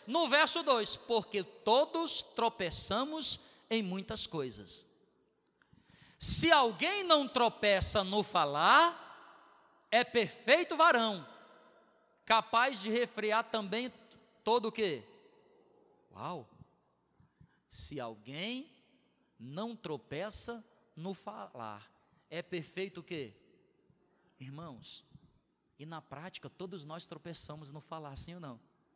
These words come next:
Quem aqui já falou alguma coisa que se arrependeu? Pouca gente, né?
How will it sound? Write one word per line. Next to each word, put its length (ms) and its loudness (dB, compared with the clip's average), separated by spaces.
Quem 180 -6
aqui 220 -10
já 120 -8
falou 280 -8
alguma 240 -10
coisa 260 -12
que 100 -10
se 100 -8
arrependeu? 540 -14
Pouca 260 -16
gente, 340 -18
né? 180 -18